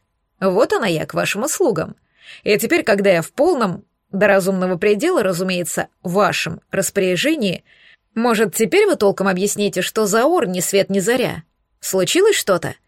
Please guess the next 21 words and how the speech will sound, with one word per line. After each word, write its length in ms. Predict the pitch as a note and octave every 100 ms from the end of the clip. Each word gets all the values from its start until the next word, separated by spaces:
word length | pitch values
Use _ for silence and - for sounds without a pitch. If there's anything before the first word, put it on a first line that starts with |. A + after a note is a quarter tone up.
| _ _
Что 240 | - - F4+
за 160 | F4
стачка 380 | E4 G4 F4+ G3
с 80 | G3+
утра 220 | G3 G#3
пораньше? 580 | - A3+ F3 - - - _ _ -
Я 280 | F#3 F#3 F3+
могу 220 | G#3 F#4+
чем-нибудь 440 | G4 C4 G#3 G3
помочь?» 500 | A3+ A#3+ - - - _ _ _ _ _ _ _ _ _ _ _ -
«Она 300 | F#3+ G#3 A#3
еще 400 | A#3+ A3+ C4 C4+
и 220 | C4 C4+
издевается!» 880 | G3+ B3+ D#4 G#3 D#3 - - E3+ - _ _ _ _ _ _ _ _ _ _ -
«Запирается! 1120 | F#3 C4+ A#3 F#4 F4+ D#3+ G#2 - - C3 - _ _ _ _ _ _ _ -
В 100 | F#3
глаза 400 | F3+ A#3 A#3+ C4
смотрит 560 | - B3 D4 A#3+ A3 A3
и 40 |
лжет 420 | A#3+ A3 F#3+ D4+ G3+
бессовестно! 840 | G3+ - G#3 F#3 F3 - D#3+ -